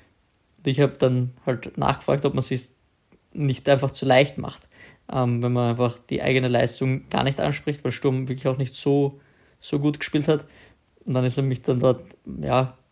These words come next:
angefahren und war relativ, ist relativ laut geworden. Kann man, kann man auch auf YouTube nachschauen, hat Liga Portal ein Video gemacht.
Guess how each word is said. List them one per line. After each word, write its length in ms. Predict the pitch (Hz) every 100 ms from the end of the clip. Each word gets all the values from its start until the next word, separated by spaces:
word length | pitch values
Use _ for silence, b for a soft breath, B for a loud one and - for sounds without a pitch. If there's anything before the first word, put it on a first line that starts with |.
| _ - _ _ _ _ _ -
angefahren 540 | 143 147 - 139 147
und 220 | 135 135
war 160 | 202 156
relativ, 420 | 135 165 165 147
ist 200 | - 143
relativ 340 | 135 147 151 143
laut 220 | 127 127
geworden. 280 | 151 156 -
Kann 140 | 135
man, 120 | 135
kann 140 | - 139
man 100 | 131
auch 60 |
auf 100 | 131 -
YouTube 360 | 151 147 147
nachschauen, 380 | 135 135 - 160
hat 140 | 139
Liga 160 | 143 143
Portal 280 | 143 139 139
ein 80 | 135
Video 220 | 147 147
gemacht. 280 | 147 156